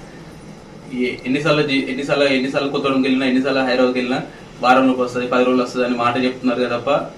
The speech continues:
ఈ రెండు సంవత్సరాల నుంచి అలాగే కంటిన్యూ అవుతుంది. మాకు త్వరగా ఇప్పించగలరని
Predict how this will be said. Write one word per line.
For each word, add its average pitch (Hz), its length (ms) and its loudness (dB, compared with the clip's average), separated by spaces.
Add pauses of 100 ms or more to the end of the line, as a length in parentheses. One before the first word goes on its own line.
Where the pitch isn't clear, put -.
ఈ 131 60 0
రెండు 127 180 0
సంవత్సరాల 131 360 0
నుంచి 151 380 0 (760)
అలాగే 131 600 2 (160)
కంటిన్యూ 127 280 2
అవుతుంది. 117 400 -6 (720)
మాకు 123 180 -4
త్వరగా 127 280 2
ఇప్పించగలరని 123 760 -2